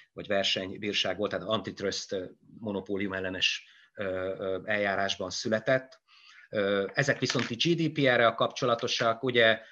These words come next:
a Facebooknak a, ö, Federal Trade Commission, tehát az amerikai versenyhatóság által történő megbírságolása,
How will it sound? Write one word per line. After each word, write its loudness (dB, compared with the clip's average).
a -6
Facebooknak 2
a, 4
ö, 2
Federal 2
Trade -2
Commission, -4
tehát -8
az -4
amerikai 2
versenyhatóság 0
által -2
történő -4
megbírságolása, -2